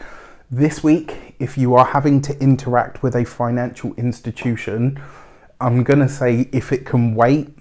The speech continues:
then probably wait. The reason I say this is we know you dear Virgos do have a tendency to fixate, and there might be something that's amiss, maybe something that's not right,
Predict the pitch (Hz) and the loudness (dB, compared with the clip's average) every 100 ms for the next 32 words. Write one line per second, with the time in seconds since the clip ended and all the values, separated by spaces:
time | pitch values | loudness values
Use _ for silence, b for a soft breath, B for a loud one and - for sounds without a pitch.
0 | _ 120 117 113 110 101 - - 113 110 | _ -2 2 2 2 -2 -8 0 0 0
1 | 107 107 101 90 87 - - 117 113 127 | -2 -4 -2 -4 -6 -10 -6 -2 2 2
2 | 123 117 117 - 120 110 107 110 101 - | 0 -2 -4 -2 -2 0 -2 -2 -4 -6
3 | B B B B - 113 107 107 113 123 | B B B B -4 0 0 2 2 2
4 | 127 123 120 120 113 117 113 113 110 107 | 2 2 4 2 2 0 0 0 -2 -4
5 | 107 117 120 123 117 113 110 - 113 - | -4 -4 -4 -4 -2 -2 -4 -6 -4 -4
6 | 131 - - - - 104 139 147 B B | -4 -2 -4 -4 0 2 2 -4 B B
7 | B B B - 117 117 117 117 135 - | B B B -4 0 2 2 4 2 0
8 | 131 - 131 120 117 113 - - 110 123 | -4 0 -2 0 -2 -2 -6 -8 -2 2
9 | 139 139 - 113 110 110 - 117 95 107 | 2 0 -4 -2 -2 -4 -4 -4 -2 -4
10 | 107 - 110 - 120 110 | -6 -6 -6 -4 0 0